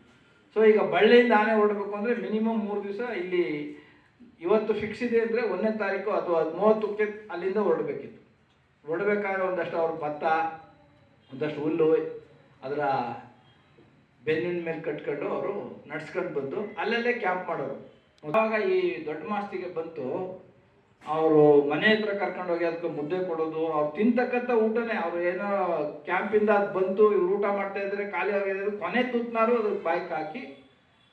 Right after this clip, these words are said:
ತಿನ್ಸಿ ಕಳಿಸ್ಬೇಕು. So, ಅದು ಏನಾಯ್ತು, ಇವ್ರು ಯಾವಾಗ ಅದನ್ನ ತುಂಬಾ ಜ-, ಪ್ರೀತಿಯಿಂದ, ತುಂಬಾ, ತುಂಬಾ ಪ್ರೀತಿಯಿಂದ ತಾಯಿ, ಮಕ್ಕಳು, ಅವರ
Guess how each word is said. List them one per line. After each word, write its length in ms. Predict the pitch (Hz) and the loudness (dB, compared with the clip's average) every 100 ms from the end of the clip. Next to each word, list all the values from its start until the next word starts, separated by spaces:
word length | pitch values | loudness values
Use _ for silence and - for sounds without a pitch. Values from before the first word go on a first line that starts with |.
| _ _ - | _ _ -10
ತಿನ್ಸಿ 320 | 196 196 226 | -8 -8 -10
ಕಳಿಸ್ಬೇಕು. 560 | 180 - - 123 - - _ _ _ _ _ _ _ _ _ - | -8 -8 -12 -16 -18 -20 _ _ _ _ _ _ _ _ _ -4
So, 100 | 214 | 2
ಅದು 500 | 226 233 208 220 202 | 6 6 6 2 0
ಏನಾಯ್ತು, 520 | 190 202 202 208 196 | -2 -4 -6 -2 -2
ಇವ್ರು 220 | 170 151 | -2 -2
ಯಾವಾಗ 400 | 156 196 165 185 | 0 2 2 2
ಅದನ್ನ 340 | 208 196 190 185 170 156 151 - - _ _ _ _ _ | 0 -2 -4 -6 -6 -8 -10 -16 -20 _ _ _ _ _
ತುಂಬಾ 320 | 175 190 196 165 147 - - - - - - _ _ _ _ _ _ _ _ 110 123 | -8 2 4 4 2 -2 -10 -18 -20 -20 -20 _ _ _ _ _ _ _ _ -20 -10
ಜ-, 420 | 120 117 113 110 104 - _ _ _ _ _ _ _ _ _ _ _ _ - | -10 -8 -12 -14 -16 -20 _ _ _ _ _ _ _ _ _ _ _ _ 0
ಪ್ರೀತಿಯಿಂದ, 600 | 214 269 277 247 226 170 - - - | 2 2 0 -2 -2 -4 -6 -12 -18
ತುಂಬಾ, 300 | 175 214 247 | -8 2 2
ತುಂಬಾ 300 | 254 240 240 | 4 2 2
ಪ್ರೀತಿಯಿಂದ 500 | 220 214 214 214 208 | 2 0 0 -2 -2
ತಾಯಿ, 600 | 208 202 185 185 202 208 | -2 -2 0 2 2 2
ಮಕ್ಕಳು, 800 | 202 170 - 196 196 190 160 - | -2 -6 -8 -10 -8 -8 -10 -14
ಅವರ 240 | 147 147 | -12 -10